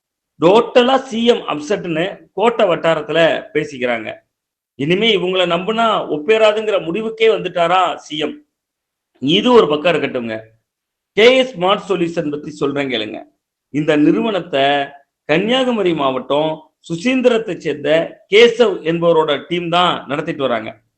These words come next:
இந்த டீம்ல உள்ளவங்க எல்லாம் இன்ஜினியரிங் பேக்ரவுண்டா, கல்லூரி தோழர்கள்னு சொல்றாங்க. இதுல ஒருத்தர் மூத்த ஐ ஏ எஸ் அதிகாரி ஒருவரோட பையனா. அவர் மூலமா கடந்த அதிமுக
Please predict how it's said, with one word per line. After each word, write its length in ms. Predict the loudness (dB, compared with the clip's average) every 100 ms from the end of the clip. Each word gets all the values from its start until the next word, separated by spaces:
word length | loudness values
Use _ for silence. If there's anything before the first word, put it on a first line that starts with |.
| _ _ _
இந்த 140 | -6 -6 -2
டீம்ல 240 | -2 2 2
உள்ளவங்க 280 | 2 -2 -2 0
எல்லாம் 280 | 2 0 -2 -4
இன்ஜினியரிங் 480 | -2 -2 -2 -2 -2 -2
பேக்ரவுண்டா, 420 | 0 -2 -4 -8 -12 _ _ _ _
கல்லூரி 360 | 0 2 2 0 0
தோழர்கள்னு 500 | 2 2 0 -2 -2 -4 -6 -8
சொல்றாங்க. 360 | -4 0 0 -2 -10 _ _ _ _ _ -2
இதுல 220 | 2 4 6
ஒருத்தர் 400 | 4 4 2 2 2
மூத்த 240 | -4 -4 2 2
ஐ 40 | 2
ஏ 80 | -2 -2
எஸ் 140 | -2 -2
அதிகாரி 320 | 2 2 2 -2
ஒருவரோட 340 | -2 -2 2 2 2 -2
பையனா. 340 | -6 -2 -2 -4 -10 _ _ _ _ _ 2
அவர் 280 | 4 6 4 2
மூலமா 340 | -2 2 0 0 -4 -12 _ _ 0
கடந்த 300 | 0 2 2 2 2
அதிமுக 480 | 0 -4 -6 -2